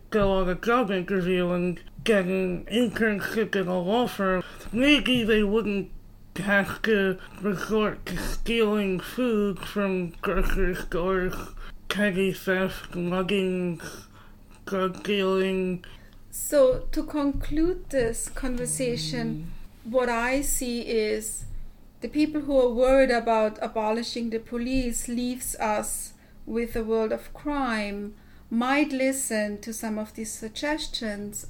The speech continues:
Speaker 2: of we can invest in community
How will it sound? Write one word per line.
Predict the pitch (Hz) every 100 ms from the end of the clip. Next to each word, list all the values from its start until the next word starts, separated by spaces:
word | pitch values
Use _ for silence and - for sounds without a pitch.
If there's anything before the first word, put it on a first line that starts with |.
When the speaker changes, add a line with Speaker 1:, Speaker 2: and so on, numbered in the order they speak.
| - -
Speaker 2:
of | 214 202 - - - - -
we | 262
can | 269 294
invest | 254 233 233 233 -
in | 240 220
community | - 226 220 240 254 226 - 202 196